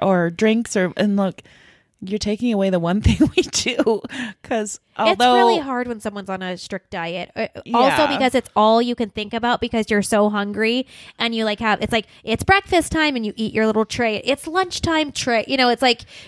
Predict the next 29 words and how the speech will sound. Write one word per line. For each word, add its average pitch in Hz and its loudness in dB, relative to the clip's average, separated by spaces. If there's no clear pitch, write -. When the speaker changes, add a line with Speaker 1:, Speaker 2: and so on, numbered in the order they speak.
Speaker 2:
you 277 2
become 277 2
so 269 2
focused 240 0
on 240 0
your 233 -2
schedule 226 0
and 220 0
you're 208 -2
trying 226 -2
to, 208 2
because 262 -4
you 269 4
get 226 2
weighed 202 2
every 214 2
week, 190 -2
you 208 4
don't 196 4
wanna 208 0
cheat 214 -2
because 220 2
then 214 0
the 220 -2
scale 226 -2
is 220 0
gonna 208 -6
show 233 2
it. 240 2